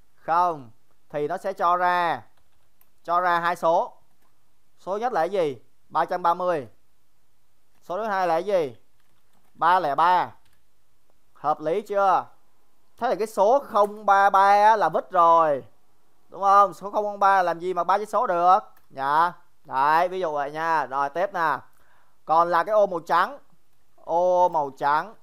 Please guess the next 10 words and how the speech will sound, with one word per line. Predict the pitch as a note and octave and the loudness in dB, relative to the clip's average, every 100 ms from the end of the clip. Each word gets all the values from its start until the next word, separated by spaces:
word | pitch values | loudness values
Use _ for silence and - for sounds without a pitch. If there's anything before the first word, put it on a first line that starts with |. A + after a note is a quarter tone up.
| - - | -20 -14
Đấy, | A#2 C3 C#3+ D#3 E3+ F#3+ - - - | -6 -2 0 0 0 -2 -6 -20 -16
ô | C3+ | -12
màu | D#3 | -12
trắng | C#3+ C#3 C#3+ F3+ - - - - - - - | -8 -4 -4 -6 -14 -20 -20 -20 -20 -20 -20
là | - D3 E3+ E3+ E3 D#3+ D3+ C#3+ | -12 -2 2 4 4 4 2 -2
cái | E3+ G#3+ | -6 -6
ô | G3 G3 G3 E3 | 0 4 4 2
mà | D3 C#3+ | -4 -8
cho | C3+ F3 F#3 | -4 -2 0
ra | F3+ F3 F3 D3+ C3 | 0 -2 -2 -4 -6